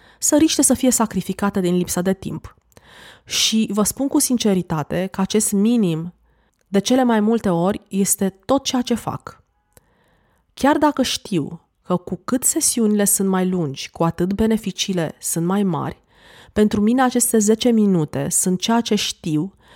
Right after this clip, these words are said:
că pot să mă comit față de mine. Dar pentru a medita avem nevoie de două atribute, spirit practic și consistență.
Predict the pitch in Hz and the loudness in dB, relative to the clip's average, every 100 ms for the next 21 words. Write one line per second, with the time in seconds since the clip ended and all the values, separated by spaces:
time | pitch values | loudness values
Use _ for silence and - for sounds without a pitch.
0 | - _ - 202 202 226 - 220 208 - | -20 _ -4 -2 0 -2 0 0 0 0
1 | 180 185 233 - - - 208 208 196 190 | 0 0 -2 -10 -20 -4 -4 -2 0 0
2 | 139 117 - _ _ _ _ _ - - | -2 -6 -12 _ _ _ _ _ -20 -20
3 | _ - _ _ 175 190 - - - 247 | _ -20 _ _ -2 0 -2 -4 0 2
4 | 302 285 254 208 180 170 151 208 - - | 2 2 2 2 -2 -2 -2 -4 -8 -4
5 | 196 240 254 247 247 240 214 226 226 226 | 0 2 2 2 2 4 4 6 6 4
6 | 220 202 160 151 - _ - - 202 185 | 2 0 0 -4 -10 _ -8 -2 0 0
7 | 170 - 165 165 - 302 - - _ - | -2 -2 -2 -2 -4 -6 -6 -18 _ -8
8 | 254 262 247 240 - 160 147 - | -2 0 2 2 0 -2 -4 -6